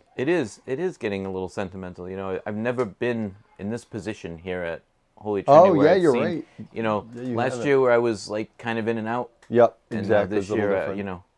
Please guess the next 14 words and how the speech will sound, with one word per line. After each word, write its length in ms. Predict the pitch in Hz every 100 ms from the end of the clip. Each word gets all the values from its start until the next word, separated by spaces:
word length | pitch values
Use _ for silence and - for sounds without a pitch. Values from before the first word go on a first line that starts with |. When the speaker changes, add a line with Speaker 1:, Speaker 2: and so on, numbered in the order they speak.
| -
Speaker 1:
I 60 | 92
got 100 | 90
a 40 |
lot 240 | 95 92 85
invested, 460 | 85 85 - 76
so. 120 | - -
Speaker 2:
You 220 | 107 113
do, 360 | 110 139 110 85 90
yeah. 140 | 98
Speaker 1:
Yeah. 180 | 110 98 87 _ -
Speaker 2:
No, 80 | 107
you 140 | 101
definitely 360 | 95 98 104 90
do. 180 | 87